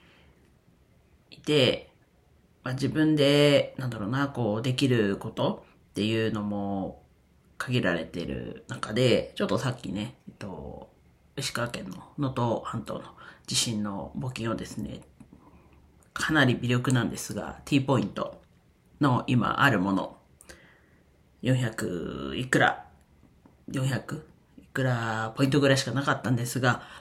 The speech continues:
募金をさせていただきました。そうですね。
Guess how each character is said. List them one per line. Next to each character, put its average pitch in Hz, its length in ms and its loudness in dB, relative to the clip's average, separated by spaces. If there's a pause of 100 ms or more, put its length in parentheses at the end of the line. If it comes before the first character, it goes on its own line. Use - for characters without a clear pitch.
(100)
募 127 100 -2
金 123 260 2
を - 240 -4
さ - 160 -14
せ 127 100 -10
て 107 300 -6
い - 40 -18
た 117 100 -8
だ 110 120 -4
き 110 120 -4
ま 104 160 -8
し - 140 -4
た。 - 160 -12 (1900)
そ - 80 -8
う 104 40 -6
で - 80 -12
す - 40 -18
ね。 120 300 -4